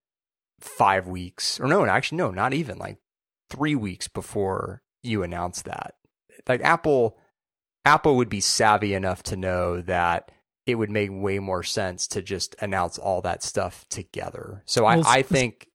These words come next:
Speaker 1: given
Speaker 2: s-,
Speaker 1: the timing of the iPad release, that's a big tell that there isn't some big software thing that's gonna happen right after that.
Speaker 2: Well, especially because there was the, remember, like, we, we remarked on this, where, like, the whole late May thing.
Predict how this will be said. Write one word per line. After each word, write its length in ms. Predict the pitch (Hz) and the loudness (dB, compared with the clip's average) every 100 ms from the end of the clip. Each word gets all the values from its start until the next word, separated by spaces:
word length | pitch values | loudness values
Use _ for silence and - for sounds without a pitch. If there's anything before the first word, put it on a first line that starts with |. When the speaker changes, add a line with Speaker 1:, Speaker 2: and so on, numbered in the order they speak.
| - | -16
Speaker 1:
given 240 | 113 123 117 | 0 2 2
Speaker 2:
s-, 80 | 104 | 0
Speaker 1:
the 80 | |
timing 580 | - - - 117 113 113 | -2 -6 0 0 0 0
of 120 | 104 | 0
the 80 | 98 | 0
iPad 460 | 92 98 98 113 113 | 2 2 2 0 2
release, 340 | 123 127 131 | 2 2 2
that's 240 | - 110 101 | 2 2 0
a 60 | |
big 360 | 95 104 92 - | -2 -2 -2 -4
tell 400 | - 104 95 90 | -2 0 2 2
that 320 | 90 90 - - _ _ - | 0 0 -2 -12 _ _ 2
there 160 | 110 | 2
isn't 440 | - 107 98 95 - | 2 -2 -4 -6 -4
some 460 | - 113 98 90 | 0 2 0 -2
big 560 | 85 98 92 90 87 - | -2 -2 0 -2 -8 -8
software 600 | - - 95 - 95 87 | -2 2 2 2 -2 -6
thing 240 | - 95 90 | -4 -6 -4
that's 180 | 87 | -6
gonna 340 | - 90 87 87 _ - | -4 -4 -4 -8 _ -8
happen 380 | - 95 - 85 | 2 4 2 -4
right 200 | 50 50 | -4 -2
after 280 | 50 - - | -2 -4 -8
that. 320 | 50 50 - _ _ _ | -6 -6 -6 _ _ _
Speaker 2:
Well, 160 | 180 156 | 2 2
especially 420 | - 170 - 156 | 2 0 2 0
because 440 | 139 - 131 117 | 0 2 2 2
there 280 | 120 123 120 | 2 4 4
was 380 | 113 117 110 - | 4 4 2 2
the, 120 | 123 110 110 139 | 2 4 4 4
remember, 200 | 123 117 | 2 4
like, 120 | 113 | 4
we, 160 | 117 117 | 2 2
we 180 | 156 120 | 2 2
remarked 300 | 113 101 120 | 2 0 0
on 140 | 110 | 0
this, 200 | 104 - | 0 -2
where, 100 | - | 0
like, 100 | 107 - | 0 0
the 60 | |
whole 460 | 117 120 113 104 98 | 2 4 4 4 2
late 260 | 110 127 | 2 0
May 240 | 117 107 123 | 0 0 0
thing. 400 | - - 143 | -2 -8 -8